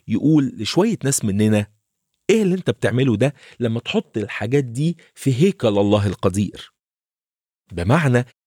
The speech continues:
إنك واخد معاك الله في كل حاجة أنت بتعملها. ده مش جسدك تعمل فيه اللي أنت عايزه، تشرب اللي أنت عايزه وتاكل اللي أنت عايزه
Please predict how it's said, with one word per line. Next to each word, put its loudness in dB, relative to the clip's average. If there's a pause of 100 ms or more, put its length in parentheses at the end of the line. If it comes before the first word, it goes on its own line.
(100)
إنك -2
واخد -2
معاك -4
الله 0
في -6
كل -2
حاجة -2
أنت -2
بتعملها. 0 (680)
ده 2
مش 0
جسدك 0
تعمل 0
فيه -2
اللي 0
أنت -8
عايزه، -2 (300)
تشرب 0
اللي -4
أنت -8
عايزه 0
وتاكل -2
اللي 0
أنت -4
عايزه 2